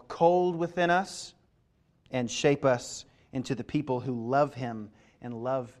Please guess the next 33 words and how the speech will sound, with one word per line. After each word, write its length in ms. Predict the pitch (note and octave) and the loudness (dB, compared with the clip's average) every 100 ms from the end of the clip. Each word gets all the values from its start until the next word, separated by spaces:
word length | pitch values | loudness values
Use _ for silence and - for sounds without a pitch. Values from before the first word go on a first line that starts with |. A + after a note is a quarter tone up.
| _ | _
his 200 | _ B2 | _ -16
kingdom. 500 | - - A#2+ G2 - - _ _ _ _ _ _ _ | -12 -12 -12 -12 -18 -20 _ _ _ _ _ _ _
That's 220 | D3 - | -12 -8
what 80 | B2+ | -4
Advent 440 | A#2+ A#2+ G2+ F2+ | -4 -4 -10 -14
is 100 | F#2+ | -12
all 160 | G2+ F2+ | -12 -12
about. 300 | F2 E2 - _ _ _ _ _ _ _ _ _ _ _ _ _ _ | -12 -14 -16 _ _ _ _ _ _ _ _ _ _ _ _ _ _
Now, 240 | - D3 G2 - - - - _ _ C3+ | -4 -4 -4 -16 -20 -20 -20 _ _ -6
meet 460 | D3+ G3 - - - _ _ | -4 -4 -6 -16 -20 _ _
Isaiah, 640 | C#3+ C#3 A#2 C#3 B2+ G#2+ - - _ _ _ _ _ _ _ _ _ | -6 -6 -4 -4 -4 -6 -12 -20 _ _ _ _ _ _ _ _ _
the 60 | B2 | -20
prince 500 | - - F3+ F3+ - | -14 -4 -4 -4 -6
of 160 | D3 | -6
the 60 | C3 | -6
prophets, 640 | - C#3+ B2+ - - - - | -6 -4 -4 -12 -16 -20 -20
is 120 | A2 | -20
what 160 | A2 A2 | -12 -12
many 200 | A#2 G#2+ | -10 -14
people 440 | - A2+ G2 F#2+ - _ | -12 -10 -8 -10 -14 _
have 220 | - - | -16 -12
called 320 | - G2+ F#2 | -4 -2 -2
him. 160 | - F#2 - - - - | -8 -14 -16 -20 -20 2
God 260 | D#3 F3 E3 | 10 10 12
gave 220 | F#3+ F3+ | 8 8
him 140 | F3+ | 4
a 20 | |
specific 640 | D#3+ - F3 - G#3 G#3 - | 2 0 -4 2 2 2 0
calling. 440 | G3+ A#3+ E3+ G#2+ | 4 6 4 -2
He 140 | C3+ | -2
was 220 | G3 F3 - | 0 0 -2
to 80 | |
prepare 720 | E3+ E3+ - F#3 F3+ G3+ A3+ | -2 -2 0 2 4 4 0